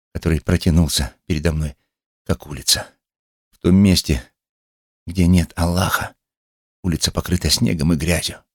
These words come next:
как в Карсе, но она лилового цвета. В середине улицы есть что-то, что говорит мне: «Стой!» Но я смотрю в конец улицы,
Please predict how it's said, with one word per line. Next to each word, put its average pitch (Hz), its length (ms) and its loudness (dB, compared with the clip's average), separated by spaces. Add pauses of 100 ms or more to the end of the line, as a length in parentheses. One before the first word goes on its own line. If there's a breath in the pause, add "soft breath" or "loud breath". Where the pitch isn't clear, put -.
(400)
как - 180 -10
в - 80 -20
Карсе, - 400 -2 (140)
но 104 140 4
она 113 220 2 (100)
лилового 107 560 4
цвета. - 500 -4 (680)
В - 40 -16
середине 101 380 4
улицы 101 320 2
есть 101 180 4
что-то, - 360 -2
что - 180 -2
говорит 104 340 2
мне: 80 140 2
«Стой!» 95 420 0 (800)
Но 98 220 2 (640)
я 92 160 0
смотрю 113 340 2
в - 60 -2
конец 113 420 2
улицы, 80 480 -2